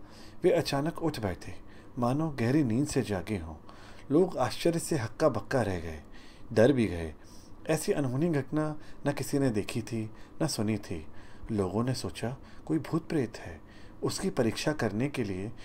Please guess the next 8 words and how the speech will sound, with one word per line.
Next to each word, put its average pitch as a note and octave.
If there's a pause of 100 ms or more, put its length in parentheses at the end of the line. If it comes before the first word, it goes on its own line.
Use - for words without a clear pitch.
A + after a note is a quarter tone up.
(300)
उससे -
तरह B2+
तरह B2+
के C#3+
सवाल A#2+
पूछे D#3+
जाने G#2+
लगे, F2